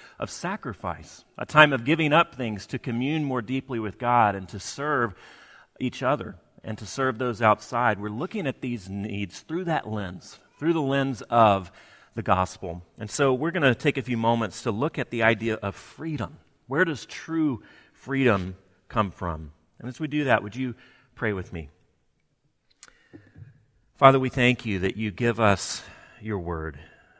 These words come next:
to nourish us, to guide us. Let us feed upon your word and let it change us.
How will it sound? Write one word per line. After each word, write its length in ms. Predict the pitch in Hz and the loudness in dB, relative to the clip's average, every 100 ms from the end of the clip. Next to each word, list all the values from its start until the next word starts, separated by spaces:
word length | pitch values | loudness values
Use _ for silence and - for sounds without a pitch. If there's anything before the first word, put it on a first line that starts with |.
| _ | _
to 140 | - 98 | -10 -6
nourish 500 | 101 113 120 107 120 | 2 6 6 6 -2
us, 440 | 110 101 - - _ _ _ _ | -2 -4 -10 -20 _ _ _ _
to 80 | - | -8
guide 400 | 90 87 95 92 | 0 6 6 6
us. 380 | 87 87 - - _ _ _ _ _ _ _ _ _ | -2 -12 -18 -20 _ _ _ _ _ _ _ _ _
Let 140 | 120 | 0
us 160 | 127 - | 0 0
feed 240 | 139 143 | 4 6
upon 340 | 139 - 113 101 | 6 4 0 0
your 120 | 95 | -4
word 360 | 82 85 85 87 | -4 -2 -2 -4
and 240 | 87 82 87 - | -6 -10 -14 -4
let 180 | 107 | -2
it 140 | 104 - | -2 -8
change 400 | - 95 92 85 | -10 -8 -8 -8
us. 320 | 78 - - | -12 -14 -18